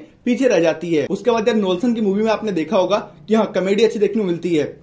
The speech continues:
पर मुझे यहाँ की comedy चाहे first half हो या second half हो, दोनों जगह ही ज्यादा पसंद नहीं आई। काफी कम scene थे जहाँ पे मैं हंसा हूँ। हाँ, plus point भी है कुछ चीजें, उसके बारे में बात कर लेते हैं।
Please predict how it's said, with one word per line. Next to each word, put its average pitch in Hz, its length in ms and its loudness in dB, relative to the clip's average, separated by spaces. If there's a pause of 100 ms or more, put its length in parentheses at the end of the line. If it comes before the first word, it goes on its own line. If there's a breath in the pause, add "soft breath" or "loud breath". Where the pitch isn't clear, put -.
(180)
पर 208 120 0
मुझे 220 180 0
यहाँ 226 260 2
की 240 160 -6
comedy 202 380 2
चाहे 220 180 0
first 208 280 -2
half 220 160 0
हो 240 40 0
या 226 80 0
second 208 300 -4
half 202 140 -2
हो, 285 180 0 (260 loud breath)
दोनों 208 180 2
जगह 226 160 0
ही 254 100 2
ज्यादा 208 220 2
पसंद 214 280 -4
नहीं 165 180 0
आई। 151 260 0
काफी 156 300 -2
कम 226 220 -2
scene 202 200 -2
थे 285 200 -4
जहाँ 202 180 0
पे 247 100 -4
मैं 254 160 0
हंसा 175 280 -4
हूँ। 170 320 0
हाँ, 202 160 2
plus 214 240 0
point 240 260 -2
भी 226 140 2
है 247 80 0
कुछ 247 200 -6
चीजें, 240 160 -4
उसके 233 260 -4
बारे 208 180 2
में 208 100 0
बात 180 260 -2
कर 196 60 -2
लेते 196 220 0
हैं। 254 100 0